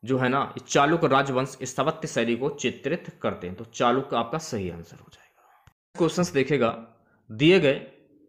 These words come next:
कथनों को पढ़िए और सही विकल्प का चयन कीजिए। तो इसमें देखिए, जो दूसरा ऑप्शन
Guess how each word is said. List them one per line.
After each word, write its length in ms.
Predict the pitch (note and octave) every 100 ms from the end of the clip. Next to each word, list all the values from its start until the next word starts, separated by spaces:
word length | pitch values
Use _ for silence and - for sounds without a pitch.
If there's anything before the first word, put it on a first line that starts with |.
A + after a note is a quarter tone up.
| _ _ _ _ _ _ _ -
कथनों 280 | C3 F3 F#3+
को 140 | F#3
पढ़िए 420 | F3+ A#2 B2 D3+
और 220 | - C3
सही 320 | C3 - D3 C#3
विकल्प 380 | A#2 A#2 A2 A2+
का 420 | A#2+ - - _ -
चयन 280 | C3 A2
कीजिए। 320 | G2 F2+ - -
तो 120 | -
इसमें 260 | C#3+ E3+ E3+
देखिए, 200 | D#3+ F3
जो 380 | D#3+ E3 - _
दूसरा 460 | B2 G#2+ C3+ C3+ F#3+
ऑप्शन 300 | D#3+ -